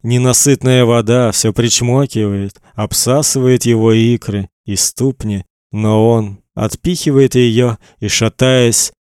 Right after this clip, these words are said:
вновь занимает место у румпеля. «Ох, полдела сделано, красавица», говорит он Джуди.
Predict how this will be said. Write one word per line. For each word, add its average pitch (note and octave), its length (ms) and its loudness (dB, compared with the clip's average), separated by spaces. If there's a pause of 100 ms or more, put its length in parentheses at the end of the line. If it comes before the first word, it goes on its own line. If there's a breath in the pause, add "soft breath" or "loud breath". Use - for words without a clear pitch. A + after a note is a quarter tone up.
вновь A#2+ 440 0
занимает G#2 680 -2
место G#2 460 -6
у G2 120 -6
румпеля. F#2 600 -10 (340)
«Ох, A2 260 -2 (380 loud breath)
полдела A2+ 560 -2
сделано, G#2+ 520 0
красавица», B2 680 0
говорит A#2+ 380 -4
он B2 120 -4
Джуди. G#2+ 480 -6